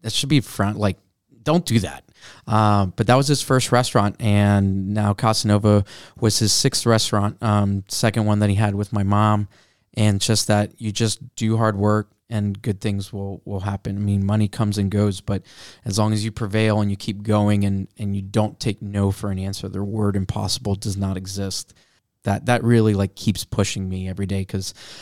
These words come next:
I can definitely tell you when covid started, I'd look at him and I'm like, "What are we gonna do?" And he's like, "I mean, I'm, I'm old and, but I've never seen anything like this happen on a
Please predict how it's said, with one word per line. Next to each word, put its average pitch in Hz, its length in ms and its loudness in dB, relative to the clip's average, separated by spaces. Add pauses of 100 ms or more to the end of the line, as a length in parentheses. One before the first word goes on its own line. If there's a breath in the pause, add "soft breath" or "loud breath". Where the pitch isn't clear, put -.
(160 loud breath)
I 117 100 0
can 120 120 4
definitely 123 260 4
tell 127 160 6
you 120 160 6
when 107 240 4
covid 113 340 2
started, 113 320 2
I'd 110 80 4
look 104 220 0
at 104 80 2
him 113 200 4
and 107 60 4
I'm 101 120 2
like, 104 180 -2 (300)
"What 104 140 -12
are 120 60 -2
we 165 120 0
gonna 131 160 2
do?" 101 340 -4 (100)
And 110 100 -18
he's 98 140 -6
like, 98 160 0 (340)
"I 110 120 -6
mean, 104 200 0
I'm, 101 340 -2 (140)
I'm 101 160 -6
old 107 360 2
and, 92 240 -8 (180)
but 135 160 -6 (280)
I've 101 160 -4
never 107 300 0
seen 101 220 -2
anything 98 340 0
like 98 140 -4
this 101 160 -2
happen 104 300 2
on 98 140 0
a 95 120 0